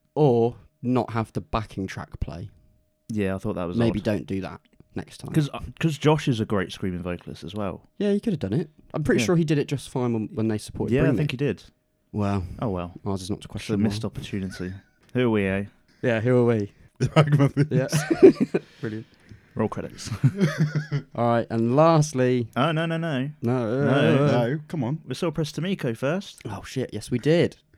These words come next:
Speaker 2: How could you forget?
Speaker 1: How could I forget? They
Speaker 2: Awesome
Speaker 1: were
Speaker 2: set.
Speaker 1: brilliant. It sounded sarcastic when I just said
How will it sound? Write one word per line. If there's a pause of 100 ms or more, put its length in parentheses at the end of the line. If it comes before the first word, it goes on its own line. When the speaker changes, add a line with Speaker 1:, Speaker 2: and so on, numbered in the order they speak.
(480)
Speaker 2:
How
could
you
forget? (140)
Speaker 1:
How
could
I
forget? (100)
They
Speaker 2:
Awesome
Speaker 1:
were
Speaker 2:
set.
Speaker 1:
brilliant. (760)
It
sounded
sarcastic
when
I
just
said